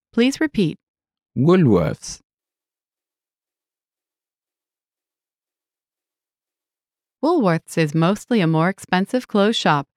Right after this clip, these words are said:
Speaker 1: but it also has food cafes across the country. Now, let's hear a sample sentence using this word.
Speaker 2: Woolworths het baie lekker vars kos.
Speaker 1: Woolworths has very nice fresh food.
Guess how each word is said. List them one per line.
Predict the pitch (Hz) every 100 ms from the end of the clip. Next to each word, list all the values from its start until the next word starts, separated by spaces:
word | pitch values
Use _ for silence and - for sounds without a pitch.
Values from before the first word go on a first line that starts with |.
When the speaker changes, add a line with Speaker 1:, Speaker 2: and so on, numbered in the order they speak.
| _ -
Speaker 1:
but | 180
it | -
also | 190 254 202
has | 165 151 -
food | - 254 247
cafes | 165 160 147 147
across | 160 165 165
the | -
country. | 233 180 160 160 147 - _ _ _ _ _ _ _ _
Now, | 269 269 156 175 -
let's | 285 -
hear | 208 170
a | 156
sample | - 175 202 262
sentence | 202 190 226 226
using | 160 151 170
this | 196 220 -
word. | 160 143 - _ _ _ _ _ -
Speaker 2:
Woolworths | 104 156 190 113 82 80 -
het | 85 -
baie | 90 104 123
lekker | 104 90 -
vars | 92 - 87 82 - -
kos. | 78 73 - - _ _ _ _ _ _ _ -
Speaker 1:
Woolworths | 262 349 208 160 -
has | - 156 -
very | 160 196 254
nice | 214 185 -
fresh | - 170 -
food. | 175 156 143